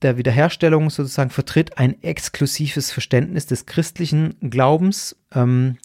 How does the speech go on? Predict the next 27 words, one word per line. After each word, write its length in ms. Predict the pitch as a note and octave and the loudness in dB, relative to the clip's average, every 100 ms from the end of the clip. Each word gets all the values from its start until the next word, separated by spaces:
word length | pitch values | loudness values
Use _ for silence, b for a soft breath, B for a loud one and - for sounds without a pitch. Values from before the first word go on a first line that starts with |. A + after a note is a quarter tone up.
| - _ _ | -18 _ _
wobei 240 | B2 A2 A#2+ | -2 2 2
ich 100 | - | 2
gar 100 | B2 | 2
nicht 140 | B2 | 2
sicher 220 | C#3 C3+ | 2 0
bin, 120 | C3 C3+ | 2 0
ob 120 | A2 | 0
das 160 | C3 | -2
bei 100 | - | 0
der 160 | A#2 B2 | 0 2
anderen 320 | B2 C3+ B2 | 0 2 0
Gemeinde 320 | A#2+ A#2+ A#2+ | 0 0 2
Gottes, 500 | A#2+ B2 - B2 - - | 0 0 0 -2 -4 -6
das 160 | B2+ A#2+ | -4 -4
ist 180 | - | -4
auch 160 | - C3 | -4 -2
sehr 160 | - C#3+ | 0 0
verbreitet 480 | C3 C3+ C3+ C#3+ | 0 0 0 0
in 300 | D3+ C3+ C3 | -2 0 0
<laughs> 140 | - - | -4 -6
Freikirchen, 560 | - D3 - D#3+ C#3+ | -2 -2 2 2 2
um 100 | D3 | 0
das 140 | D3 C#3+ | 0 2
mal 140 | C#3 | 2
so 120 | D3+ | 0
zu 140 | C#3+ - | -4 -6
sagen. 340 | D3 C#3+ E3+ | -4 -4 -6